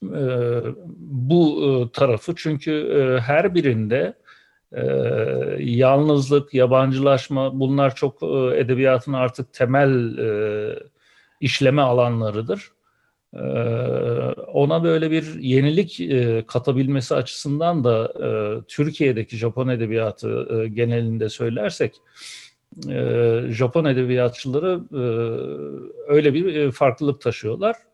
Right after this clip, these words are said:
E, Sayaka Murata, e, da onlardan birisi.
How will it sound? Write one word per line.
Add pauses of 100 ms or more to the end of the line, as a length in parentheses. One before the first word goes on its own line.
(100)
E,
Sayaka
Murata,
e,
da
onlardan
birisi.